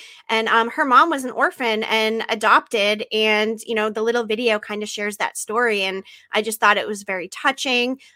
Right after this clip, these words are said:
Um, you know, love is a very powerful force, and the world needs more love, and I love it when people share love. So thank you, Lindsay, for sharing that story on World Adoption Day. And like I said, go check it out on her Instagram feed.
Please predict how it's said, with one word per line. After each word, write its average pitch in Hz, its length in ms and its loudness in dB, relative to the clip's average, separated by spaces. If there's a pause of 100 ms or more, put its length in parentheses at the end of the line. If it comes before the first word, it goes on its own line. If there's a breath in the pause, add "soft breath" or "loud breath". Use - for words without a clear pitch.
(180)
Um, 196 760 -2
you 220 120 -4
know, 214 240 0
love 214 600 0
is 226 140 -2
a 220 60 -6
very 214 260 0
powerful 214 480 -2
force, 226 520 -4
and 196 520 -4
the 196 80 -10
world 202 220 -4
needs 208 220 -4
more 202 180 -4
love, 214 340 2
and 185 160 -2
I 180 80 -4
love 190 180 -2
it - 100 -8
when 208 100 -14
people - 240 -18
share 240 360 0
love. 247 400 8
So 196 480 0
thank 226 240 -6
you, 226 120 -6
Lindsay, 208 460 -6
for 190 240 -6 (320 soft breath)
sharing 226 320 -2
that 220 200 0
story 208 440 0
on 214 160 0
World 196 240 -4
Adoption 208 480 -8
Day. 196 340 -2
And 196 200 -4
like 190 180 -8
I 202 40 -12
said, 185 260 -10
go 180 100 -8
check 190 240 -16
it 202 80 -6
out 175 160 0
on 175 100 -6
her 190 100 -12
Instagram 175 560 -14
feed. 170 220 -14